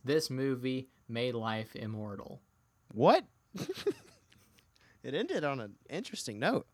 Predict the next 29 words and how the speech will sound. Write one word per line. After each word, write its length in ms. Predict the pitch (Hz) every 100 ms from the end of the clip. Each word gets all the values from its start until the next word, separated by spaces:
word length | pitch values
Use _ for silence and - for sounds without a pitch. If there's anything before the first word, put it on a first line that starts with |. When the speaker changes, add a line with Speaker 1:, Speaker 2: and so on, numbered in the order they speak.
| -
Speaker 1:
Interesting 640 | 190 254 311 - - 233
note, 320 | 208 226 208 131
goofy 360 | 139 127 -
goober. 720 | 113 107 117 113 131 160 202 -
Stop, 340 | - - 302 - - 175
kids, 320 | - 277 196
don't 180 | - 415
do 140 | 403
drugs. 500 | 254 131 117 101 104
You're 140 | 214 196
gonna 220 | 262 254
end 180 | 180 165
up 140 | 156
like 160 | 147 135
Goofy 240 | 127 127
Goober 300 | 107 110 104
Speaker 2:
Don't 260 | 104 117 196
you 140 | -
Speaker 1:
someday. 80 | -
Speaker 2:
dare. 440 | - 98 127 90 - _ _ _ _ _ _
Speaker 1:
You're 100 | 170
gonna 180 | 254 285
want 260 | 151 165 -
people 400 | - 156 170 147
to 100 | 135
call 320 | - 120 123
you 180 | 110 110
Goofy 400 | 107 117 113 110
Goober. 540 | 104 104 104 - -